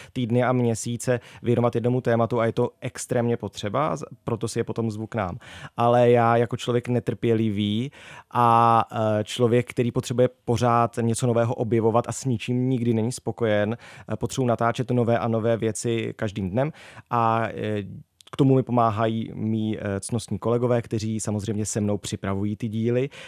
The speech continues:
A to, že vždycky tak jako rozhážu ta témata po redakci a každý si dělá to svoje a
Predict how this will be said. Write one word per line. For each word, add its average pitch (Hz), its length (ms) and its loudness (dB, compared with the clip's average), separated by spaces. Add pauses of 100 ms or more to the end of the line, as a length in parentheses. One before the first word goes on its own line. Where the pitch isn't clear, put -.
(260)
A 107 220 -2
to, 117 180 -2
že 127 280 4
vždycky 110 320 -4
tak 120 140 -4
jako 127 160 -4
rozhážu 117 560 -2
ta 120 140 -4
témata 113 440 2
po 113 140 -6
redakci 113 460 -4
a 113 40 -6
každý 107 280 -8
si 117 140 -10
dělá 110 220 -2
to 120 100 -8
svoje 113 360 -4
a 113 80 -4